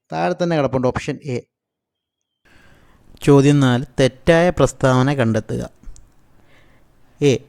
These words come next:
രാജ്യത്തിന് പുറത്ത് നടക്കുന്ന വ്യോമാക്രമണ, വ്യോമാക്രമണ ഗെയിമുകളുടെ ഭാഗമാകുന്ന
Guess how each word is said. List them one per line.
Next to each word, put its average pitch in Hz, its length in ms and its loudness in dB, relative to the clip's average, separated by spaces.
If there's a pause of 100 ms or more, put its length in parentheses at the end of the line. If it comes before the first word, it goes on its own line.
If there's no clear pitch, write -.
(120)
രാജ്യത്തിന് 139 560 2
പുറത്ത് 143 380 0
നടക്കുന്ന 135 600 0 (120)
വ്യോമാക്രമണ, 147 1120 2 (520)
വ്യോമാക്രമണ 139 960 -2 (220)
ഗെയിമുകളുടെ 135 540 2
ഭാഗമാകുന്ന 127 840 0